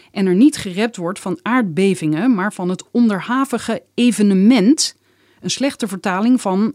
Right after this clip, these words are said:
het Engelse event. De ontkenning van enig verband tussen de aardbevingen en de schade zat al ingebakken in de formulering van de experts, tussen aanhalingstekens.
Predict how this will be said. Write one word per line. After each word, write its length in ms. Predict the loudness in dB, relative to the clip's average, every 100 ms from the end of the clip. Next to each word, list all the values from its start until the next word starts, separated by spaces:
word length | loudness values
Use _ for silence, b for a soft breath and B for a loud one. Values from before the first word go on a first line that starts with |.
| _
het 160 | -10 -6
Engelse 420 | -2 -2 -2 -4
event. 640 | -2 0 2 0 -2 -10 -14 _ _ _ _ _ _ _ _ _ _ -6
De 100 | 0
ontkenning 560 | 0 0 2 4 4
van 160 | 2 -4
enig 320 | 2 4 4 0
verband 380 | -6 0 0
tussen 220 | 0 -4 -6
de 80 |
aardbevingen 720 | -4 -4 -4 -4 -2 -2 -2 -2
en 100 | -4
de 80 |
schade 460 | -4 -2 -2 0 -2
zat 280 | -2 -4 -4
al 180 | -8 -2
ingebakken 640 | 2 2 2 -4 -4 -4
in 120 | -4 -4
de 80 |
formulering 720 | -4 -4 -2 0 -2 -2 -4 -4
van 220 | -4 -4
de 240 | -4 -6 -12 _ -12
experts, 640 | -8 -6 -6 -6 -8 -10
tussen 260 | -6 -6 -4
aanhalingstekens. 920 | -4 -4 -4 -8 -8 -10 -8 -8 -8